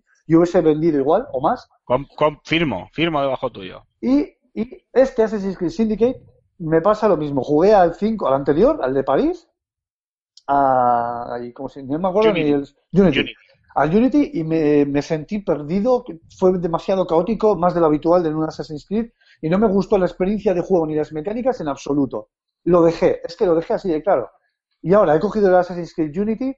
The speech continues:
Speaker 1: perdón, el Syndicate, eh, un poco a contrapié,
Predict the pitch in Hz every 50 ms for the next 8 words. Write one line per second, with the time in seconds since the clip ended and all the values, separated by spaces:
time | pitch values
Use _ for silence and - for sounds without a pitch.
0 | _ - 139 139 139 143 151 165 185 160 151 147 147 147 - 208 214 226 226 285
1 | 277 294 285 _ _ _ _ _ _ _ _ _ _ _ - 151 143 143 139 143
2 | 156 - - 202 208 190 - 214 202 208 185 170 156 151 147 147 143 143 143 143
3 | 139 139 139 139 143 139 156 156 151 143 156 151 151 196 208 254 294 302